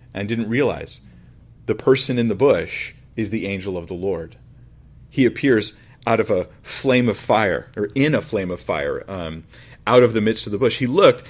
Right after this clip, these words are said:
and behold, the bush was burning, yet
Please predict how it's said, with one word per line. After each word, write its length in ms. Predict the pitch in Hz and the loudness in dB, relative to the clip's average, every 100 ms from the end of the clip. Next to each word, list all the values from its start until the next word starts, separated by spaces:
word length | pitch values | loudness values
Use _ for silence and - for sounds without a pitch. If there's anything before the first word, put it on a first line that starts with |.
| - - | -8 0
and 100 | 139 | 2
behold, 320 | 135 165 175 | 4 4 4
the 80 | 123 | 4
bush 240 | 139 160 | 2 2
was 140 | 147 | -2
burning, 600 | 110 123 196 127 101 110 123 - - | -2 0 2 2 0 -2 -8 -16 -20
yet 600 | 107 113 127 151 113 - | -14 -2 2 2 2 -6